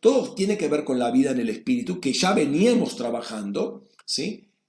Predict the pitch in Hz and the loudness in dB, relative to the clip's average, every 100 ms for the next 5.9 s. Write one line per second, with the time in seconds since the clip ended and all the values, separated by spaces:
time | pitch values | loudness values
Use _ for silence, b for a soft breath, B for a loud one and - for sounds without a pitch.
0 | _ 127 117 113 113 - 220 254 254 180 | _ -2 0 0 -4 0 4 4 2 4
1 | 196 185 220 233 - 107 - - 175 165 | 4 4 6 4 2 -4 -2 2 2 4
2 | 220 196 - 143 143 147 151 147 131 - | 4 2 0 -2 4 6 6 4 2 2
3 | 156 160 190 - 123 - 123 123 147 - | 2 2 -2 -4 -6 -4 -4 -2 0 0
4 | 123 120 - 113 117 131 131 143 143 - | 0 -2 -2 -2 -2 -2 -2 -2 -2 -4
5 | 113 104 107 104 143 135 120 113 | -6 -6 -4 -2 0 0 -2 -6